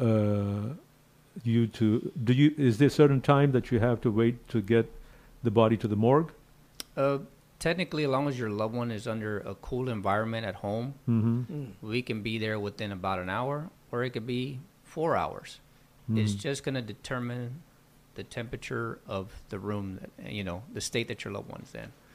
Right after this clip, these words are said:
Speaker 1: But is there a
Speaker 2: But
Speaker 1: certain
Speaker 2: it
Speaker 1: time factor where the body starts to
Speaker 2: If you're in a hot room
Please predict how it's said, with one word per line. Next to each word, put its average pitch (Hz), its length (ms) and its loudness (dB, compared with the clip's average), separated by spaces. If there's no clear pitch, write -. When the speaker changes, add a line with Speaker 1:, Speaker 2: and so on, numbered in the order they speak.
Speaker 1:
But 120 140 4
is 113 140 6
there 147 160 8
a - 20 10
Speaker 2:
But 139 60 -4
Speaker 1:
certain 139 260 8
Speaker 2:
it - 80 -6
Speaker 1:
time 135 360 4
factor 127 560 2
where 110 220 4
the 104 100 0
body 110 300 2
starts 113 400 0
to 104 340 -2
Speaker 2:
If 147 240 -2
you're 170 200 2
in 165 200 2
a 135 140 4
hot 147 340 -2
room 165 520 0